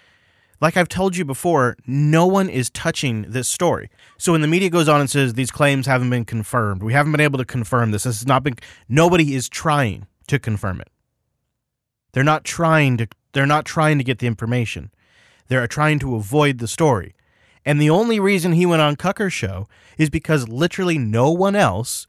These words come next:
even after this guy held a press conference saying he has three devices with emails and then released pictures of the devices showing the emails, links in the show notes, no one called him for an interview except for Tucker.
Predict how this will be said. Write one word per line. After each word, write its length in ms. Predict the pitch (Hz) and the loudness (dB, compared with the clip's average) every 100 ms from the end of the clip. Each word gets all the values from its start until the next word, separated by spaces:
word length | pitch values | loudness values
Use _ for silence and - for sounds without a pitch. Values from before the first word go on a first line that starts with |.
| _ | _
even 240 | 120 156 180 | -2 2 2
after 240 | 180 - | 0 -2
this 160 | 151 - | -6 -2
guy 200 | 160 151 | 0 2
held 180 | 151 | 0
a 40 | 127 | -2
press 300 | - 185 - | 0 0 0
conference 440 | 151 120 113 120 | -2 -2 -2 -4
saying 140 | 131 123 | -2 0
he 60 | |
has 160 | 120 117 | -2 -2
three 200 | 160 170 | 0 2
devices 680 | 139 147 170 - 104 101 - - - | 2 2 0 -2 -6 -6 -10 -16 -6
with 100 | 123 | -2
emails 420 | 151 160 101 107 | 0 0 0 -2
and 100 | 123 | -2
then 220 | 131 127 | -2 -2
released 340 | 127 135 135 - | -2 0 -2 -2
pictures 320 | 180 175 139 | -2 0 0
of 120 | 123 | 0
the 60 | 120 | -2
devices 460 | 113 131 127 117 | 0 0 0 -4
showing 360 | - 156 151 135 | -2 0 0 0
the 220 | 120 165 | 0 0
emails, 440 | 156 87 73 117 _ _ _ - | 0 -2 -8 -16 _ _ _ -4
links 240 | 123 113 | -4 -2
in 80 | 104 | -6
the 60 | |
show 180 | 92 139 | -2 -2
notes, 380 | 101 - - - _ _ _ _ _ _ _ _ _ _ | -2 -6 -16 -20 _ _ _ _ _ _ _ _ _ _
no 380 | 101 120 127 156 | -6 0 4 4
one 220 | 165 165 | 4 2
called 280 | - 147 135 | 0 0 0
him 100 | 123 | -2
for 100 | 127 | -2
an 80 | 120 | -2
interview 360 | 120 101 98 98 | -2 -2 -4 -6
except 420 | 104 - 120 - | -6 -4 -4 -4
for 100 | 113 | -12
Tucker. 380 | - 95 - | -8 -10 -10